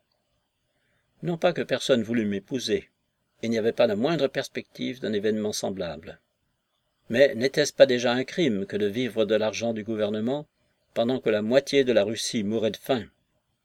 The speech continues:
Le ministère des Finances. Oh, l'atroce ironie !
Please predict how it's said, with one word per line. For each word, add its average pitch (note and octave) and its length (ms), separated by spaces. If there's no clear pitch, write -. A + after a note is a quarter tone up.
Le G#2 80
ministère D3 460
des A2 80
Finances. A#2+ 640
Oh, G2+ 280
l'atroce - 560
ironie ! F2+ 420